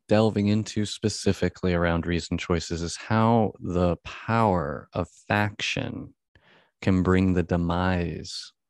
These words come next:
of a republic. I mean, namely our republic, the one we're chiefly primarily concerned about these days. Ideology is never a good substitute for reasoned choice.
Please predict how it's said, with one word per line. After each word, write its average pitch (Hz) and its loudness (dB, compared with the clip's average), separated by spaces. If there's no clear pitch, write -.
of 87 0
a 85 2
republic. - -4
I 87 0
mean, 80 -2
namely 82 0
our 98 2
republic, 90 -4
the - -4
one 87 0
we're 85 -2
chiefly 87 -2
primarily 87 -2
concerned 90 -2
about 80 -6
these 78 -6
days. 85 -4
Ideology 135 4
is 95 0
never 101 2
a 95 2
good 92 -2
substitute 87 -2
for 87 0
reasoned 92 2
choice. - -4